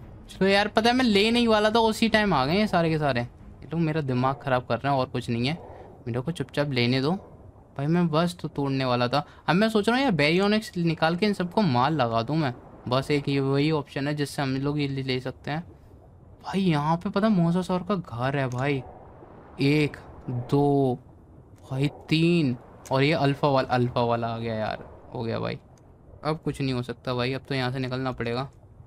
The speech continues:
यार। एक मिनट, सब के सब आ गए। ये अल्फा वाला है ना? ये अल्फा वाला है?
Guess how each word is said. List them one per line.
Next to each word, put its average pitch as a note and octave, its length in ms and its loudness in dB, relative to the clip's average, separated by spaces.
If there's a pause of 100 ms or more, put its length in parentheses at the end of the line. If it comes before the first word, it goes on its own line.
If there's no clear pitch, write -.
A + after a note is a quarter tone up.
(760)
यार। D#3+ 560 0 (1120)
एक D3+ 260 -2
मिनट, D3+ 460 0 (960)
सब D#3+ 280 2
के F3+ 120 4
सब F3+ 140 4
आ E3 160 4
गए। F3 160 0 (600)
ये B2+ 100 2
अल्फा C3+ 260 2
वाला C#3 220 4
है B2+ 80 2
ना? F3+ 160 0 (600)
ये B2+ 60 -2
अल्फा B2 260 -2
वाला C3+ 240 0
है? F3 140 -4